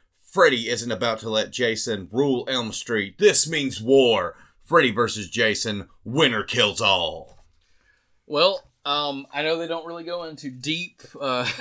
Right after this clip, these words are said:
Speaker 2: <laughs> too deep with the plot there, but in broad strokes, that's exactly what we have in this movie.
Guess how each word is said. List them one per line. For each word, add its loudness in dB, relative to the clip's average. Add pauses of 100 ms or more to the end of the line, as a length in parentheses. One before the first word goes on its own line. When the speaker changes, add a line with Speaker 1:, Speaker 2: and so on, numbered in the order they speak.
(140)
Speaker 2:
<laughs> -12
too -4
deep -8
with -6
the -6
plot -4
there, -2
but -4
in -6
broad -6
strokes, -6
that's -12
exactly -10
what -4
we -8
have -12
in -4
this -8
movie. -4